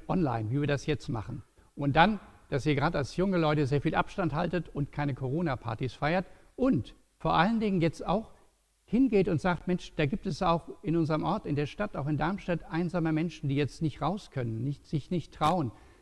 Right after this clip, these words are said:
sie einfach anzurufen, zu sagen, wir sind für euch da.“ Oder Motivationskärtchen in den Briefkasten legen. Solche Dinge zu tun. Oder vielleicht für welche,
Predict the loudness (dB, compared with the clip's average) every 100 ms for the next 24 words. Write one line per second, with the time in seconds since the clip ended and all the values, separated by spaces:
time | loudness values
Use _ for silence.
0 | _ _ _ _ -4 -2 -4 -2 -2 -2
1 | -2 -2 -2 -2 -2 0 0 0 -2 -6
2 | -4 -4 -4 -4 -4 -4 -4 -10 _ _
3 | _ -2 4 6 6 6 4 2 2 0
4 | -2 0 2 2 0 2 2 2 0 -2
5 | -2 -4 -2 -2 0 0 -2 -8 -14 _
6 | _ 4 6 6 6 4 2 -2 -4 -2
7 | -4 -6 -12 -20 _ 2 2 4 4 4
8 | 4 6 6 4 0